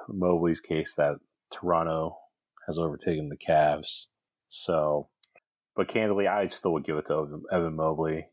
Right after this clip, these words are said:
Um, just the fact that he is a legitimate candidate to be in the Defensive Player of the Year conversation. I'm not saying he's a favorite by any stretch,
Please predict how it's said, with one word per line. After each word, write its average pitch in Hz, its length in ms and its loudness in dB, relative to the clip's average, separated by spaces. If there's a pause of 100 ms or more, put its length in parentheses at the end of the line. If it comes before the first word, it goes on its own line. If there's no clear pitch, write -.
(120)
Um, 78 640 -2
just - 220 0
the 80 100 0
fact 85 420 0
that 85 200 2
he 85 320 -4
is 82 120 -4
a 80 40 -2
legitimate 80 600 -2
candidate 80 500 -2 (360)
to - 100 0
be 78 460 -2 (260)
in 110 180 2
the 95 80 4
Defensive 92 600 -2
Player 82 220 2
of 80 80 -2
the 80 100 -2
Year 78 400 -2
conversation. 85 760 -4
I'm 90 140 -2
not 82 160 0
saying 78 180 -2
he's 78 180 -6
a 71 180 -8 (580)
favorite 73 340 0
by 71 160 2
any 73 140 -6
stretch, - 340 -8